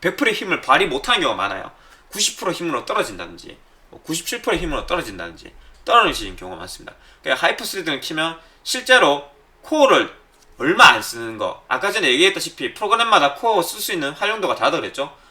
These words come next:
뭐, 일 코어, 이 코어밖에 안 쓰는 요런 제품들은 하이퍼 스레딩을, 아니, 그런 프로그램들은 하이퍼 스레딩 키면 오히려 코어 하나가 백 프로 일을 발휘 못하기 때문에, 예.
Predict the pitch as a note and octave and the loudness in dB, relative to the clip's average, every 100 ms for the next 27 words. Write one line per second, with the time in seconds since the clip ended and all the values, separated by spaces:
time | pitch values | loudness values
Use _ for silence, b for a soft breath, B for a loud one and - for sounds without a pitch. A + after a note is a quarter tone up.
0 | b - - A3+ B3+ A3+ - E4+ - G3 | b -6 -2 -2 0 2 2 0 0 0
1 | - - G#2+ - D#3 D#3 C#3 b b b | 2 0 -2 -6 -4 -4 -6 b b b
2 | - F3 A3 F#3+ D3+ A#2 A#2 - - F3+ | -2 -2 0 -2 -4 -6 -6 -6 -4 -4
3 | F3 E3+ D#3+ C#3 A2+ B2 - A#2 A2 - | -4 -8 -6 -6 -6 -10 -8 -4 -4 -6
4 | - F3 G#3+ G#3+ - E3 C#3+ C#3 B2+ B2 | 0 4 4 2 -6 -4 -2 -4 -4 -6
5 | A2 b b b F#3+ G#3 - E3 B2 A2 | -6 b b b 2 2 0 -8 -8 -8
6 | D3+ D3+ D3+ - _ _ F#3+ F#3+ C#4 D4 | -8 -8 -8 -12 _ _ 2 4 4 0
7 | - _ _ _ - B3+ A3 E3+ D#3+ B2 | -6 _ _ _ 2 4 4 4 4 4
8 | C3+ - - - - G3 C#3+ A#2 A2 B2 | 2 -2 -10 -10 -6 0 0 0 -4 -6
9 | - - A2+ C#3+ A#2+ - - E3 - F#2+ | -12 -10 -6 -6 -6 -8 -4 -4 -6 -12
10 | F2 G2 - - _ _ - E2+ | -12 -14 -16 -18 _ _ -20 -18